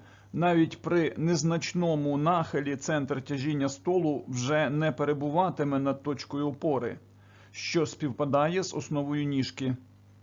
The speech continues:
і стіл легко перекидається. У випадку чотирьох ніжок основа більша, тому що містить у собі весь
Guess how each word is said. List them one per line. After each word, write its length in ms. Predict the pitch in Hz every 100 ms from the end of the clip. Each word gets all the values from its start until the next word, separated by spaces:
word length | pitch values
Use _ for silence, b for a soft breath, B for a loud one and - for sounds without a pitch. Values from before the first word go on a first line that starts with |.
| -
і 120 | 180
стіл 480 | - - 180 160 -
легко 480 | 131 143 147 - 160
перекидається. 920 | 156 147 151 135 135 131 127 - 127 113 - - - - - - - B B B B B -
У 320 | 175 165 135
випадку 580 | 156 185 175 165 160 151
чотирьох 600 | - 151 151 208 233 160
ніжок 560 | 160 143 131 120 - - - - - - -
основа 760 | 175 - 175 175 160 151 -
більша, 600 | 127 147 208 - 143 104 - - - - -
тому 260 | 160 160 147
що 220 | - 147
містить 480 | 156 160 - 139 -
у 80 | 151
собі 580 | 147 139 120 123 175 226 B B B
весь 500 | 131 147 165 160 -